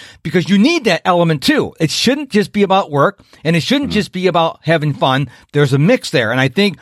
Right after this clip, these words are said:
Speaker 1: a lot of people are on either end of the spectrum. They all wanna work all the time or they wanna play all the time. No, there's something in the middle that's the perfect mix for you.
Speaker 2: That's all right. And that's, it's finding that sweet spot f-, that's right for you. Like you say, um, yeah, absolutely spot on.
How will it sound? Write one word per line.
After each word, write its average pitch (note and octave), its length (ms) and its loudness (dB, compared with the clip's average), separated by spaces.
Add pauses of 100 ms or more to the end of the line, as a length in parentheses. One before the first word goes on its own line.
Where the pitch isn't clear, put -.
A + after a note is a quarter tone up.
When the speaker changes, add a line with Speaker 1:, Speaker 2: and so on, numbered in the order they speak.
(360)
Speaker 1:
a D3 80 2
lot G3+ 240 4
of A#3+ 100 0
people E3 520 0
are D3 320 2
on C#3 480 0 (200)
either F#3 300 -2
end F3 160 2
of D3 60 2
the C#3 80 2
spectrum. D3+ 400 -2
They A#2 80 2
all C3 240 0
wanna A#2 140 -10
work G3+ 280 0
all A3+ 180 4
the - 60 -8
time G#3+ 320 2 (180)
or D#3 60 -6
they D#3+ 80 2
wanna D#3+ 160 2
play B3 260 0
all E3+ 120 2
the B2+ 80 -8
time. A#2+ 260 -2
No, F#3 260 2 (120)
there's D#3+ 240 0
something F#3+ 360 -2
in F3 80 -2
the E3 80 0
middle E3 460 2 (200)
that's C#3+ 200 0
the C#3 100 -2
perfect D#3 400 -2
mix C3+ 240 0
for B2 220 -6
you. A2+ 300 -6 (720)
Speaker 2:
That's G2+ 240 -6
all G2+ 80 0
right. F#2+ 180 -2
And G2+ 160 -2
that's, G2+ 220 -4
it's - 160 -4
finding A2 300 -2
that G2 160 -4
sweet G2 260 -2
spot - 300 -4
f-, - 180 -20
that's - 200 -10
right F#2 200 -2
for - 80 -12
you. F2+ 160 0
Like F2 140 -2
you F2+ 60 -8
say, F2+ 280 -4
um, E2 260 -6
yeah, D#2+ 240 -6
absolutely - 280 -16
spot - 280 -12
on. E2 140 -12